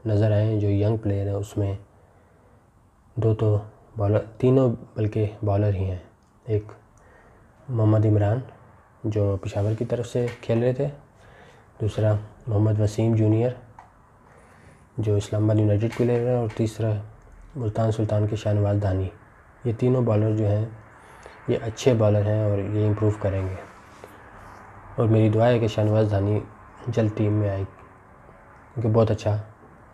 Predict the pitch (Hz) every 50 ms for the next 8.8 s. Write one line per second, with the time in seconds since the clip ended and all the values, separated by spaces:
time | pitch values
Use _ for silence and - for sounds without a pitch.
0 | - 113 107 107 107 104 104 104 - 107 107 - - - - - - - - -
1 | - - - - - - - - - 113 113 113 113 113 110 - - 117 113 107
2 | 98 - - - - - 110 107 101 107 104 101 98 - - - 104 101 101 -
3 | - - - - - 113 110 110 104 101 - - - 98 95 - - - - -
4 | - - - - - - - - - - - - - 110 107 107 113 110 110 107
5 | - - - - - - - - - - - - - 123 123 117 - - - 107
6 | 107 107 104 104 107 107 110 107 - - 117 107 101 104 101 101 98 95 - -
7 | - - - - - - - - - - - - - - - - - - - -
8 | - - - - - - - - 127 113 110 113 113 113 110 107